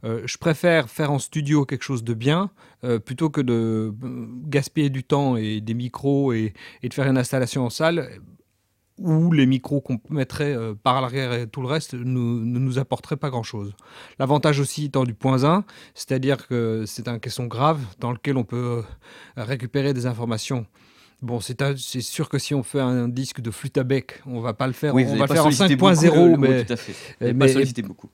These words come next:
Speaker 1: on va pas sur t-, le, le, le, le haut-parleur grave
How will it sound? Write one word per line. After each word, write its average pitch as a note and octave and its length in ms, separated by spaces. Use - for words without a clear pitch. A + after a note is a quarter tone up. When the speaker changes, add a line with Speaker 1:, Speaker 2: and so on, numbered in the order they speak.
Speaker 1:
on F3 100
va C#3+ 120
pas E3 140
sur D3 180
t-, F3 160
le, D3+ 340
le, A#2 760
le, A#2 580
le A2+ 140
haut-parleur A#2 420
grave A#2+ 400